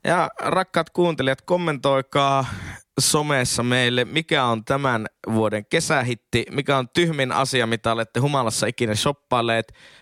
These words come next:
Löydymme sosiaalisen median kanavista, tileiltä Ihan Pihalla Podcast ja Twitteristä Ihan Pihalla Pod. Jos haluat laittaa sähköpostitse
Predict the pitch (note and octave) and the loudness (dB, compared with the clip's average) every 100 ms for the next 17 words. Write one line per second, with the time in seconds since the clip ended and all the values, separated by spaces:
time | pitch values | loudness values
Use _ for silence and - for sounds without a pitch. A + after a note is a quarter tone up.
0 | - F#3 F#3+ D#3 C#3 C#3 C3+ - F3 D3 | 0 2 4 0 0 0 0 -2 -2 2
1 | B2 A2 A2+ B2+ C#3 C#3+ D3 D3 C#3+ C3 | 0 0 -2 -4 -2 -2 -2 0 0 0
2 | B2+ - C#3 - C#3 C3+ B2 B2+ - D3 | -4 -4 -6 -2 2 2 0 -2 0 0
3 | A#2+ F#2+ G2 B2 - F#3 - D#3+ - D#3 | 0 -2 -4 -2 -2 -4 -2 -4 -2 -4
4 | - D#3+ D3+ - C3+ B2+ - A#2 - B2 | 0 -2 -2 -4 -2 -2 -4 -4 0 0
5 | A#2 G#2+ - A#2 A2 G#2+ G2 - _ D#3 | 0 -2 -2 0 0 0 -4 -8 _ 0
6 | D3+ - - - - - - - - _ | 0 -2 -18 -20 -20 -20 -20 -20 -20 _
7 | C#3 B2+ A2 G#2 - A#2+ C3+ _ C3 B2 | -2 0 0 -2 -2 -2 -2 _ -2 -2
8 | - - C3+ A#2+ - - A2+ A2+ - A2 | -4 -2 -2 -2 -4 -2 -2 -2 -4 -6
9 | - G#2+ | -2 -2